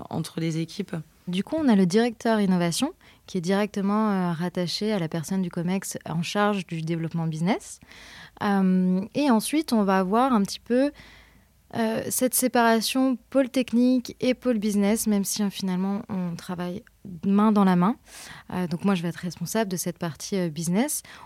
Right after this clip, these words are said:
Speaker 2: On va être un petit peu le cockpit, euh, si tu veux, de l'innovation. On va être en charge de chercher, euh, les besoins, euh, de qualifier ces besoins, de les quantifier pour faire ce qu'on appelle un terrain de jeu.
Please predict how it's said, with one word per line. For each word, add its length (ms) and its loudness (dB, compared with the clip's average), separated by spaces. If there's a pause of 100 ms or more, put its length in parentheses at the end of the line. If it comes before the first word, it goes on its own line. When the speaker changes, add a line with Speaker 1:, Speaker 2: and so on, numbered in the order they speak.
Speaker 2:
On 60 -6
va 100 -2
être 180 -2
un 80 4
petit 160 -2
peu 100 -2
le 120 4
cockpit, 480 -6 (200)
euh, 220 -4
si 180 -6
tu 220 -6
veux, 140 -4
de 40 -8
l'innovation. 540 -2
On 60 0
va 80 2
être 160 -4
en 40 -4
charge 360 -4
de 80 -6
chercher, 580 -6 (300)
euh, 160 -4
les 160 0
besoins, 440 0 (420)
euh, 300 -2
de 140 -4
qualifier 600 -2
ces 180 -4
besoins, 400 -2
de 140 0
les 100 -2
quantifier 640 -4
pour 220 -14
faire 180 -4
ce 60 -12
qu'on 120 -4
appelle 280 -4
un 100 -2
terrain 340 -2
de 60 2
jeu. 220 0